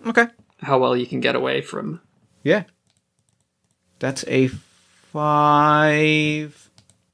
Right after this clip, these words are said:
Speaker 1: That's a four. That's not
Speaker 2: <gasps>
Speaker 1: good at all.
Speaker 2: Oh, no. I, yeah, I think it's like you said, you, you kick and claw, and if any cartoon show has taught me anything, it's you don't kick and claw in quicksand. That
Speaker 1: Yep.
Speaker 2: just makes it worse.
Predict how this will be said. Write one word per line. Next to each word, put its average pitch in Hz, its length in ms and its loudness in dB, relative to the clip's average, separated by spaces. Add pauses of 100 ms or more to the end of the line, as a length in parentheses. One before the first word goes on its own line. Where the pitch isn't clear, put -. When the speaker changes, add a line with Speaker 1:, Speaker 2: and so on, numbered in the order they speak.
(600)
Speaker 1:
That's 135 180 -12
a - 20 -14
four. 135 540 0 (200)
That's 143 220 -2
not 123 200 0
Speaker 2:
<gasps> - 0 -
Speaker 1:
good 127 140 4
at 117 80 2
all. 131 380 2
Speaker 2:
Oh, 185 200 2
no. 175 560 2 (800)
I, 151 220 0 (1080)
yeah, 139 220 -2
I 135 100 -2
think 131 260 -2
it's 135 220 -6
like 139 360 0
you 139 160 0
said, 151 360 0
you, 127 160 -6 (200)
you 131 180 -4
kick 131 280 -4
and 131 120 -4
claw, 151 400 2
and 131 420 -4 (520)
if - 260 -6
any 139 520 -2 (480)
cartoon 151 400 0
show 170 200 2
has 147 160 0
taught 156 220 0
me 156 120 2
anything, 165 360 0
it's 143 160 -6
you 143 100 0
don't 143 240 0
kick 156 200 -2
and 147 80 -4
claw 175 280 2
in 143 80 -2
quicksand. 135 480 -2
That 143 60 -2
Speaker 1:
Yep. 131 60 -10
Speaker 2:
just 160 180 2
makes 143 180 -2
it - 120 -2
worse. 175 500 0